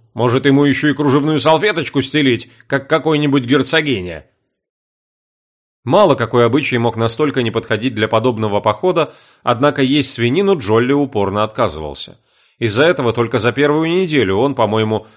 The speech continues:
похудел фунтов на десять. Я, помнится, замечал, как он украдкой смахивает со стола в карман хлебные крошки, надеясь подманить куропатку. Одежда болталась на нем, как на огородном чучеле.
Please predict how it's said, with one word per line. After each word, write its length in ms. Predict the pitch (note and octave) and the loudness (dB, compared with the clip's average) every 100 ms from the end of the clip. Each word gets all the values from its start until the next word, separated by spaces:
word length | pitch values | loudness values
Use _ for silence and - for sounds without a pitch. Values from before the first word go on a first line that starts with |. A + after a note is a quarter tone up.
| _ | _
похудел 460 | C3 B2+ B2+ E3 C#3+ | -4 0 2 2 0
фунтов 340 | D3+ D3 D#3+ | -2 -2 -2
на 120 | E3+ | -2
десять. 480 | F3+ C#3 F2+ - - _ _ _ _ _ - | 0 0 -2 -10 -20 _ _ _ _ _ -4
Я, 140 | G2 | -2
помнится, 420 | G#2+ A2 A2 A#2+ | -2 -2 -2 -2
замечал, 540 | G#2 A#2 A#2 D#3 A2+ - _ _ | -2 -2 0 0 0 -4 _ _
как 200 | B2 A#2 | -6 -2
он 100 | B2 | -2
украдкой 440 | B2 D#3+ D#3 - | 0 0 0 0
смахивает 540 | A2 B2 B2 A#2+ A2 G#2+ | -2 -2 -2 0 -2 -2
со 120 | - | -6
стола 320 | - A2+ A#2+ | -2 0 0
в 40 | - | 0
карман 360 | G#2 A#2+ D3 | 0 0 -2
хлебные 400 | A2+ B2 B2 C#3 | 0 -2 0 -2
крошки, 500 | C3+ D#3 B2 - E2+ _ _ | -2 -2 -2 -4 -14 _ _
надеясь 480 | - G#2+ G2+ D3 B2 | -6 -4 0 0 0
подманить 500 | - G2 G#2 A2 A#2+ | -2 -4 -2 -4 -4
куропатку. 760 | - B2+ C#3 C3 G2 - G#2 _ _ _ _ _ _ _ - | 0 0 2 0 -2 -6 -18 _ _ _ _ _ _ _ -2
Одежда 480 | A#2+ C#3 F#3+ B2+ | 0 2 2 2
болталась 540 | A#2 B2+ A#2+ E3 C#3+ - | 2 2 4 2 2 0
на 120 | A2+ | -2
нем, 200 | G#2+ G2 | -2 -2
как 180 | A#2+ A#2+ | -2 0
на 120 | C3 | 0
огородном 480 | B2+ C#3+ D#3 D#3+ E3+ | 2 2 2 0 -4
чучеле. 520 | G3 C#3+ F#2+ D2 C#2 | -6 -8 -8 -10 -16